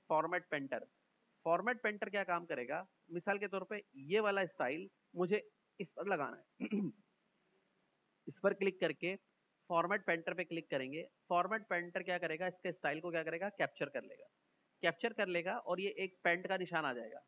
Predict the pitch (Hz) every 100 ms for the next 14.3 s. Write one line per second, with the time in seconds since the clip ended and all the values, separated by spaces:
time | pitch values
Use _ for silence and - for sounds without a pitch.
0 | _ - 170 151 - 226 208 220 180 160
1 | 175 180 156 180 196 - - 190 165 156
2 | - 175 160 180 170 160 151 175 - 143
3 | 120 110 - _ _ _ _ - 170 147
4 | - 147 123 120 120 127 139 143 147 151
5 | 151 _ _ _ 180 226 - _ _ _
6 | _ 135 143 160 165 208 - - 160 160
7 | 165 170 - 170 202 254 _ _ _ _
8 | _ _ _ _ 139 135 - 170 175 196
9 | 214 - _ _ 156 151 139 143 165 151
10 | 151 131 117 - _ _ _ _ _ _
11 | _ _ _ 220 - 240 - 214 180 240
12 | 214 - 214 160 175 185 170 151 147 170
13 | 226 - 170 - 147 147 185 170 175 160
14 | 139 170 208